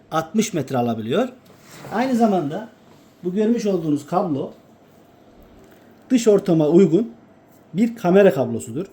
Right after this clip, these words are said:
Kuyu kamerası olarak kullanılan bu kablo uygun değildir. Olmaz. Örnek Reçber, Temka gibi bilindik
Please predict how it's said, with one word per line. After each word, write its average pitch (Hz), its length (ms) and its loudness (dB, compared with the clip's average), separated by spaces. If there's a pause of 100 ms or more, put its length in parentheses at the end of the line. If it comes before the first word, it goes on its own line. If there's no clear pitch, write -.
(600)
Kuyu 226 240 2
kamerası 151 460 0
olarak 123 280 -4 (640)
kullanılan 156 540 2
bu 202 80 2
kablo 185 420 0
uygun 175 340 2
değildir. 156 380 2 (320)
Olmaz. 147 400 0 (540)
Örnek 196 480 4
Reçber, 175 460 2 (300)
Temka 170 600 0 (680)
gibi 160 400 2 (1400)
bilindik 190 640 2